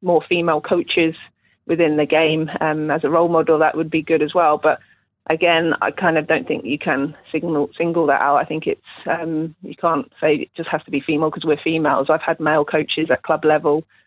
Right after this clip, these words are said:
um, and, you know, I, you can, you can gain from them just as much experience from my point of view.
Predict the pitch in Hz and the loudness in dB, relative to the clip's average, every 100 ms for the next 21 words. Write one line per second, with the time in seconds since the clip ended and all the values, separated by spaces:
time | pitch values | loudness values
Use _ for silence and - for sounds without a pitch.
0 | _ _ - 160 156 151 160 - - 156 | _ _ -2 -2 -2 -4 -6 -10 -8 -4
1 | 151 147 143 143 143 151 156 156 156 - | -2 -4 -4 -2 0 2 0 -4 -20 -14
2 | 165 - 165 160 160 156 165 165 170 170 | -12 -8 -6 -6 -8 -6 -8 -2 0 0
3 | 160 151 160 160 165 - - - 165 160 | -4 -4 -2 0 -2 -6 -16 -10 -6 -6
4 | 160 160 - - - 170 156 156 - - | -4 -4 -4 -10 -2 0 2 -2 -8 -8
5 | 160 160 160 - 156 143 147 147 | -2 -2 -2 -4 -4 -2 0 -2